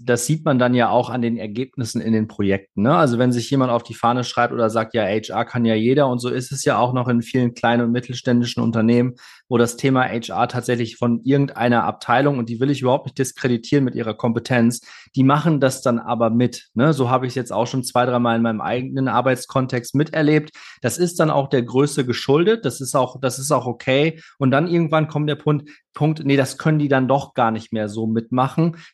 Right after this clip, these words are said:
Die machen das immer nach bestem Wissen und Gewissen, aber eben nicht mit der notwendigen,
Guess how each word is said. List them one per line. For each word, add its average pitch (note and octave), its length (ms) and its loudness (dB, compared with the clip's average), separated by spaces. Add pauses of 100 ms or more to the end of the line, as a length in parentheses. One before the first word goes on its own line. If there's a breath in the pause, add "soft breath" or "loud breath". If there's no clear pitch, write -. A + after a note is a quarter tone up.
Die A#2+ 80 0
machen F#3 280 4
das D#3+ 180 2
immer D#3 340 2
nach C3+ 220 -2
bestem D3+ 420 -2
Wissen D3 280 -6
und C3 160 -6
Gewissen, C#3+ 400 0
aber B2+ 320 0
eben C3+ 360 2
nicht E3 400 0
mit C#3+ 160 -2
der C3+ 140 0
notwendigen, B2 680 -4